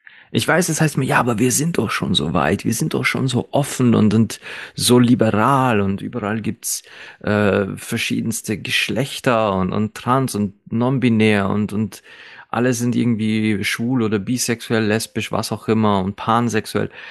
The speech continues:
Wir sind doch in einem, in einem Zeitalter, wo Sexualität blüht und lebt und wächst und, äh, dann lest ihr diese Kommentare und denkt euch, oh fuck, nein. <laughs> Sind wir nicht. Hey, was da für,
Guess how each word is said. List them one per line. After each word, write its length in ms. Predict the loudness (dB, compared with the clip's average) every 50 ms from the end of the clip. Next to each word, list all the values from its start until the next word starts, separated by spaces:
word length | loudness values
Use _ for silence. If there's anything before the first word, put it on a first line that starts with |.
| -12 -6
Wir 100 | -4 -2
sind 300 | -2 0 0 0 0 0
doch 160 | -2 -4 -2 -2
in 80 | -2
einem, 260 | 0 0 0 0 -2
in 160 | -2 -2 0 0
einem 240 | 2 2 0 -2
Zeitalter, 720 | -2 -4 -2 0 2 0 0 0 -2 -2 -2 0 0 -2 -2
wo 60 | -2
Sexualität 920 | -4 -4 -6 -6 -8 -4 -4 -2 -2 -2 -4 -6 -4 -4 -4 -4 -4 -8 _ _ _ _ _
blüht 460 | 0 2 2 4 4 4 2 2 2
und 160 | 0 -2 0 0
lebt 460 | -2 -2 -2 0 -2 -2 -2 -2 -2
und 300 | 0 0 0 -2 -6 -10 -18 -20 -20 -20 -20 -20 -20 -14 -6
wächst 560 | 0 2 2 2 2 0 -2 -4 -6 -4 -2
und, 360 | -2 -2 -2 -4 -6 -10 -12
äh, 380 | -10 -8 -8 -6 -6 -8 -8 -8
dann 240 | -6 -4 -2 -2
lest 320 | -2 -2 -2 -4 -4 -4 -4
ihr 100 | -6 -6
diese 200 | -6 -6 -10 -8
Kommentare 560 | -4 -2 -2 -2 0 0 0 -2 0 0 0
und 160 | -2 0 0
denkt 240 | 0 -2 -2 -2 -2
euch, 320 | -4 -4 -4 -6 -8 _ -16
oh 220 | -14 -12 -12 -12
fuck, 680 | -14 -16 -20 -20 -14 -14 -12 -12 -14 -16 _ -20 -20 _ _ _ _ _ _ _ _ _ _ _ _ _ -4
nein. 280 | -4 -4 -4 -4 -8 -16 _ _ _ _ _ -8
<laughs> 960 | -8 -6 -6 -6 -2 -2 -2 0 2 0 2 2 0 -2 _ -2 -2 -2 -2
Sind 340 | 0 0 2 2 2 0 0
wir 160 | 2 2 2
nicht. 600 | 4 4 4 4 4 2 0 -2 -8 -16 -18 -18 -16 -16 -18 -18 -18 -20 -20 -20 -20 -20 -20 -20 -20 -20 -20 _ _ _ _ _
Hey, 160 | -6 -6 -4
was 240 | -4 -4 -4 -6 -4
da 180 | -2 -2 -2 -2
für, 480 | -4 -4 -2 -2 0 0 -2 -4 -8